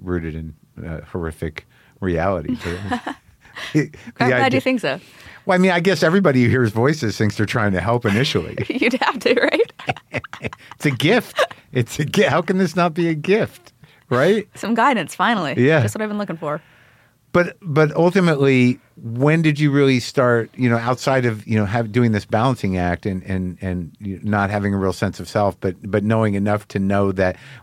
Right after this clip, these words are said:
Speaker 1: whatever your mom was telling you to do was not quite correct 'cause you, you learned that, y-, you know, you could,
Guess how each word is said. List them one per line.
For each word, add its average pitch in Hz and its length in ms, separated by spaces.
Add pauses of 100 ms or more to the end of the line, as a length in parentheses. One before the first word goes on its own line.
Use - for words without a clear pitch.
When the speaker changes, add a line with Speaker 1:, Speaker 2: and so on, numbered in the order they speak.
Speaker 1:
whatever 113 360
your 104 160
mom 107 380
was 95 180
telling 104 300
you 98 60
to 92 100
do 113 260
was 98 240
not 98 220 (300)
quite 143 340
correct 98 340
'cause 104 200
you, 107 260
you 107 200
learned 107 320
that, 98 260
y-, 110 260
you 110 160
know, 98 80
you 101 180
could, 95 240